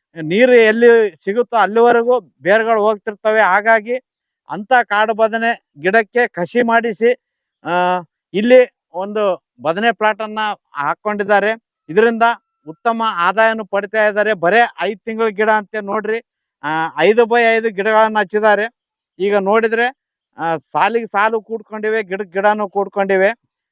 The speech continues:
ಆ, ಹೀಗೆ ಐದ್ ತಿಂಗಳಲ್ಲೇ ಈ ರೀತಿ ಅಂದ್ರೆ, ಆ, ಮುಂದಿನ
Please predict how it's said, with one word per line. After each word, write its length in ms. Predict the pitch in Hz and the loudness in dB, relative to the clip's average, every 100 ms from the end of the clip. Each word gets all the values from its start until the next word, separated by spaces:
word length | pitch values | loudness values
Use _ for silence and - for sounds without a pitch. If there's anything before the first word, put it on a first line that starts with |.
| _ | _
ಆ, 240 | 160 165 160 | -6 -4 -4
ಹೀಗೆ 400 | 131 175 214 247 233 | -4 -4 2 2 2
ಐದ್ 220 | 190 208 | -2 -6
ತಿಂಗಳಲ್ಲೇ 380 | 240 240 240 240 | -6 -4 -2 -2
ಈ 180 | 233 226 | -2 -4
ರೀತಿ 260 | 240 208 | -6 -2
ಅಂದ್ರೆ, 460 | 233 220 208 240 _ _ _ _ - | -2 0 -2 -2 _ _ _ _ -10
ಆ, 80 | |
ಮುಂದಿನ 360 | 170 170 220 240 | -8 -6 -4 -4